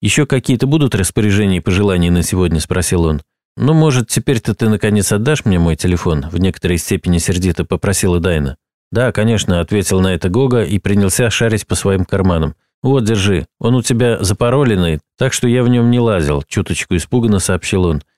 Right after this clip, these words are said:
«Не лазил, но очень бы хотел это сделать», усмехнулась на это Дайна. «Да не сделал бы я этого ничего и никогда без твоего отпечатка пальца», возразил на это Гога.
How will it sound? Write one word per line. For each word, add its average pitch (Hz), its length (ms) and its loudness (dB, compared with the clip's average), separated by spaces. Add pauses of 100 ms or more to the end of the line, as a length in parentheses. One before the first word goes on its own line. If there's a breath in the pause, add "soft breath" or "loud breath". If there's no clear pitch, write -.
(340)
«Не 117 180 2
лазил, 120 420 2
но 92 260 0
очень 147 260 2
бы 117 100 2
хотел 107 340 0
это 98 220 0
сделать», 82 500 0
усмехнулась 98 680 0
на 85 160 2
это - 160 -4
Дайна. 76 380 -2 (340)
«Да 98 160 0
не 98 140 2
сделал 127 440 2
бы 120 160 2
я 117 240 2
этого 101 160 0
ничего 95 480 2
и 131 80 2
никогда 101 400 0
без 104 220 -2
твоего 92 340 2
отпечатка 107 540 -2
пальца», 82 340 -2
возразил 87 520 0
на 85 140 2
это 82 160 -4
Гога. 80 360 -2